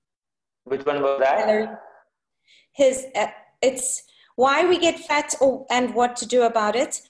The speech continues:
Speaker 2: or the longer version, which I was reading, is Good Calories, Bad Calories. And I just felt like blinkers had been removed from my eyes. And,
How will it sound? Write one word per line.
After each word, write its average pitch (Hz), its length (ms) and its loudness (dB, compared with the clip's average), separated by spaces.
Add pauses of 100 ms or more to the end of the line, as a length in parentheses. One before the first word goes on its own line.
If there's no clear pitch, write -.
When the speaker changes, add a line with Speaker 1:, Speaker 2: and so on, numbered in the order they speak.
(240)
Speaker 2:
or 285 260 6
the 247 120 0
longer 269 400 0
version, 220 580 -2
which 202 220 -2
I 220 160 -4
was 220 180 -4
reading, 208 540 -4
is 226 320 0
Good 233 240 0
Calories, 214 540 -2
Bad 196 320 -2
Calories. 170 580 -4 (100)
And 208 380 -4 (1500)
I 269 120 -2
just 294 340 0
felt 254 580 0
like 208 560 -2
blinkers 240 600 0
had 233 260 -2
been 202 220 -6
removed 196 500 -4
from 190 220 -2
my 180 160 -4
eyes. - 680 -8
And, 190 420 -4